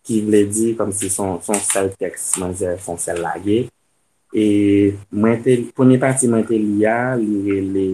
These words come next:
Senfoni Fè Nwè, e la mwen ta li Kamelon avèk Stefana. Stefana, w ap kòmanse, e pi, m ap, m ap jere ba nan konsa. An ale.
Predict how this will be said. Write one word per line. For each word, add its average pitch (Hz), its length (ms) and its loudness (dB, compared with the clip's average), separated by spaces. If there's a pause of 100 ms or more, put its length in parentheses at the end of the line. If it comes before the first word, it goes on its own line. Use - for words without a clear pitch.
(380)
Senfoni 107 580 2
Fè 101 220 -6
Nwè, 101 300 2 (500)
e 107 160 0
la 101 200 2
mwen 98 200 0
ta 92 180 -2
li 92 300 0 (1300)
Kamelon 107 640 4 (200)
avèk 92 460 -4
Stefana. 87 540 -4 (100)
Stefana, 110 480 -4 (160)
w 107 160 -4
ap 101 80 -10
kòmanse, 120 560 2
e 120 160 -6
pi, 113 240 -6 (480)
m 101 160 -4
ap, 101 80 -6 (240)
m 98 160 -4
ap - 260 -10 (120)
jere 98 340 -2
ba 82 160 -4
nan 82 160 -12
konsa. - 240 -20 (240)
An 95 160 -2
ale. - 160 -6